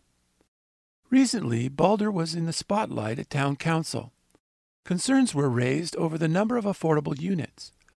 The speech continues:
Balder met its affordable housing criteria of fifteen units under the C M H C guidelines.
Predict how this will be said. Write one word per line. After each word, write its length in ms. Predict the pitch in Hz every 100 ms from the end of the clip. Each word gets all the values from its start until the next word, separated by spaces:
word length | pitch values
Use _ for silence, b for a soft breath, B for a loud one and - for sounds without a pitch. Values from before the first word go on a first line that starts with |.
| _ _ _ _ _
Balder 340 | 131 196 247 196
met 320 | 131 123 151
its 200 | 156 -
affordable 420 | 151 160 160 143
housing 340 | 131 175 208 185
criteria 560 | 135 110 - 110 131 -
of 180 | 147
fifteen 500 | - 208 - 233 226
units 460 | 143 117 117 - - _ _ _ -
under 220 | 202 220
the 120 | 233
C 260 | - 185 208
M 160 | 190
H 200 | 139 143
C 240 | - 95 143
guidelines. 760 | 156 190 175 107 92 - -